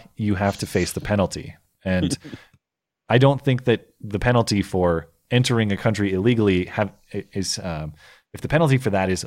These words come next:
leaving the country or being kicked out of the country, I don't consider that cruel. I just consider that the way the, the laws work.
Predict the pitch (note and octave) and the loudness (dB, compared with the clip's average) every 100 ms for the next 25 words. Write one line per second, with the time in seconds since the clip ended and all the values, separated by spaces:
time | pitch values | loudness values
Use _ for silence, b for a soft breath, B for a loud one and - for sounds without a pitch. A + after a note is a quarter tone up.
0 | - G2+ C3 B2 A2 G2 B2+ A#2 F2+ E2+ | -6 2 4 4 0 0 0 -2 -4 -6
1 | G2 F2+ F2 D#2+ _ _ _ - G#2+ G#2+ | -6 -4 -4 -6 _ _ _ -6 -2 0
2 | A2 F#2 F2+ F2 E2+ A2 A2 G#2+ G#2 E2+ | 0 -2 -8 -10 -6 -4 -4 -4 -4 -2
3 | D2 - B2 G#2 - - F2 E2+ G2 - | -6 -2 0 0 -4 -10 -6 -4 -6 -6
4 | E2+ E2 D#2 E2 E2 D#2 D2+ _ _ D#2+ | -6 -6 -6 -6 -6 -8 -10 _ _ -10
5 | D#2 E2+ D#2+ E2 G2 - - | -6 -6 -6 -4 -4 -4 -12